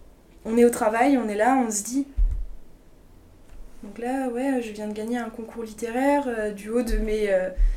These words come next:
mes vingt-deux ans, je... Ok. » Et là, dans ma tête, ça... j'ai, ça, tout s'est retourné. Je me suis mis à pleurer, mais, euh, pleurer de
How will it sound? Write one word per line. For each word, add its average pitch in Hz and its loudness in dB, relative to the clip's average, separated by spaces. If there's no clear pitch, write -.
mes 214 -6
vingt-deux 226 0
ans, 277 8
je... 208 -4
Ok. » 220 -4
Et 202 -4
là, 247 6
dans 254 8
ma 214 0
tête, - -2
ça... 180 -2
j'ai, 208 -4
ça, 214 2
tout 302 4
s'est 294 2
retourné. 247 -2
Je 214 -8
me 226 -4
suis 233 -2
mis 220 -2
à 202 0
pleurer, 240 0
mais, 202 0
euh, 190 4
pleurer 247 2
de 220 -6